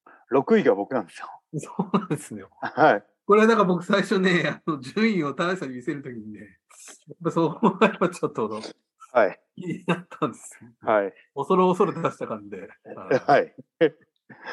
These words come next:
Speaker 1: はい。僕もね、あの、触れはしなかったですけど、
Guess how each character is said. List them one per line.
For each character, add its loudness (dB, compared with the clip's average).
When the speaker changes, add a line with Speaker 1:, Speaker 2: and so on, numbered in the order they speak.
Speaker 1:
は 6
い。 4
僕 0
も 6
ね、 4
あ 6
の、 4
触 2
れ 6
は 6
し -12
な -4
か -2
っ -6
た -20
で -18
す -20
け -6
ど、 -4